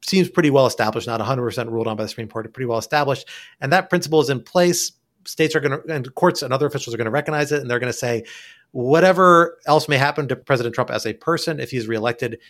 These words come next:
he needs to be able to execute the duties of the office." And I don't think any amount of state or federal criminal conviction or indictment is gonna make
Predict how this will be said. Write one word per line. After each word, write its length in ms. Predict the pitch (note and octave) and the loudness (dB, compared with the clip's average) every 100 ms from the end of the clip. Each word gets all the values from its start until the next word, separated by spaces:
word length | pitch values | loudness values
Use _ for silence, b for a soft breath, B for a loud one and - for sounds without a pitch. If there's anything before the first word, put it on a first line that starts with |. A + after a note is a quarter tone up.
| b | b
he 100 | _ | _
needs 140 | B2+ A#2 | -4 -4
to 80 | - | -4
be 60 | |
able 100 | A2 | -4
to 120 | A2+ | -4
execute 300 | A2+ - - | -10 -12 -14
the 80 | G#2+ | -14
duties 240 | G#2 G#2 F#2+ | -12 -12 -12
of 60 | |
the 100 | A2 | -8
office." 380 | G#2 G#2 G#2+ - - | -6 -6 -10 -14 -18
And 80 | A#2 | -8
I 80 | A#2 | -2
don't 160 | A#2 A2 | -2 -4
think 200 | A2 - | -10 -10
any 220 | A#2 A2+ | -8 -6
amount 240 | G#2+ G2+ G2 | -8 -8 -10
of 60 | |
state 220 | - A2 G#2+ | -8 -8 -8
or 60 | |
federal 320 | G#2+ G#2+ G#2 | -8 -6 -4
criminal 300 | G2 A2+ G2+ | -6 -8 -10
conviction 440 | F#2+ G#2 G#2+ - G#2 | -10 -12 -12 -14 -14
or 80 | G2 | -14
indictment 380 | G2+ - A2+ | -12 -14 -16
is 100 | A2 | -18
gonna 140 | - A#2+ | -16 -12
make 240 | B2 - | -14 -14